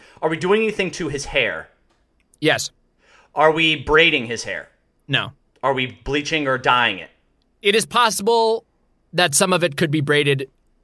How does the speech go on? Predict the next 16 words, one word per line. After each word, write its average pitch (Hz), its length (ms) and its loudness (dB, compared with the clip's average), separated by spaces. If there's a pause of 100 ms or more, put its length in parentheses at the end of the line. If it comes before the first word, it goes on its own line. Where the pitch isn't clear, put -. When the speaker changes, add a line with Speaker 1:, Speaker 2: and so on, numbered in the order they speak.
Speaker 2:
bleached, 139 420 0
or 143 80 -2
dyed, 120 560 -2
but 123 140 -10
there 123 120 0
would 117 180 -4
definitely 123 320 -2
be 117 340 -8 (180)
easier 120 340 -2
ways 110 300 -4
of 110 260 -10 (120)
covering - 320 -8
this. - 160 -6
But - 180 -12
yeah. 104 140 -8 (460)
Speaker 1:
It's, - 260 -8